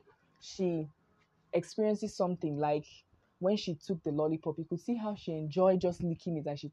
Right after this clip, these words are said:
tossed it around in her mouth like a child. And then when she got the barber's haircut, she put her head down and looked at the mirror, and she really admired herself. And for a split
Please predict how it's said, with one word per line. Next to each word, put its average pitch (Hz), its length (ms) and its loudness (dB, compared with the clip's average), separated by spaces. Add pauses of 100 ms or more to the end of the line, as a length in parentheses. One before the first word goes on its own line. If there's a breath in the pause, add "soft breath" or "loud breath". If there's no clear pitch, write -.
tossed 220 260 -2
it 202 120 -2
around 170 280 0
in 160 80 -4
her 147 120 -4
mouth 160 240 -4
like 147 160 -8
a 143 80 -6
child. 147 400 -4 (600)
And 170 140 -2
then 170 120 2
when 175 140 -4
she 170 140 -8
got 208 200 0
the 165 80 -2
barber's 170 380 2
haircut, 156 400 -4
she 165 400 -6 (680)
put 240 200 2
her 170 140 -2
head 170 360 -2
down 165 340 -2
and 151 240 -6
looked 180 200 -8
at 147 140 -2
the 151 80 -6
mirror, 151 440 -2
and 151 140 -8
she 165 180 -8
really 180 300 -2
admired 160 560 -4
herself. 151 480 -6
And 151 180 -8
for 175 140 2
a 175 160 0
split - 420 -2